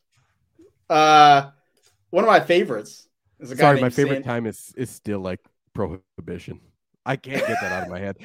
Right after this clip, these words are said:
Speaker 2: and I don't know where that fits in this timeline, to be honest.
Speaker 1: Uh,
Speaker 2: So
Speaker 1: this, this is, this is before Prohibition. So
Speaker 2: how many years
Speaker 1: people
Speaker 2: was it
Speaker 1: couldn't
Speaker 2: close?
Speaker 1: buy booze. Um, it, it was what,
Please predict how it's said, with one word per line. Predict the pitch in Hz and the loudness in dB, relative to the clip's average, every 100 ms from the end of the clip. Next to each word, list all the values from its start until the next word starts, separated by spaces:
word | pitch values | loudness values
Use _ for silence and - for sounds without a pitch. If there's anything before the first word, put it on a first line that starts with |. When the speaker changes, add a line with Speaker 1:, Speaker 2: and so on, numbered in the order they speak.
| - | -6
Speaker 2:
and | 185 | 0
I | 175 | 2
don't | 156 156 | 4 4
know | 151 | 4
where | 135 | 2
that | 123 117 | 2 2
fits | 415 - 113 | 0 0 -4
in | |
this | 107 - | -12 -10
timeline, | 110 104 95 90 90 87 _ | -8 -8 -8 -10 -10 -14 _
to | 110 | -10
be | 90 | -8
honest. | 90 92 113 190 | -10 -8 -8 -2
Speaker 1:
Uh, | 196 | -2
Speaker 2:
So | 113 98 92 | -2 -6 0
Speaker 1:
this, | 262 262 | 0 0
this | 262 240 | -2 -2
is, | 208 - | -6 -8
this | - 196 202 | -10 -10 -10
is | 190 - - - | -12 -12 -16 -10
before | 156 - 190 180 | -8 -2 0 0
Prohibition. | 175 135 120 120 120 123 127 147 - _ _ _ | 0 -2 -2 -6 -8 -12 -12 -14 -20 _ _ _
So | - 147 123 120 113 | -8 -4 -4 -4 -6
Speaker 2:
how | 113 | -4
many | 131 127 | -2 -2
years | 113 104 | -2 -2
Speaker 1:
people | 104 | -4
Speaker 2:
was | 185 | 2
it | |
Speaker 1:
couldn't | 104 - | 2 0
Speaker 2:
close? | 82 107 | -10 -4
Speaker 1:
buy | 160 | -2
booze. | 139 131 107 104 - _ _ _ _ _ _ _ | -2 -6 -10 -14 -20 _ _ _ _ _ _ _
Um, | 143 147 147 147 147 139 - _ _ _ _ _ _ 135 | -2 2 4 2 0 -8 -14 _ _ _ _ _ _ -12
it, | 147 156 | -10 -8
it | 156 151 | -6 -4
was | 143 139 135 - - | -4 -6 -8 -20 -16
what, | 117 107 | -12 -12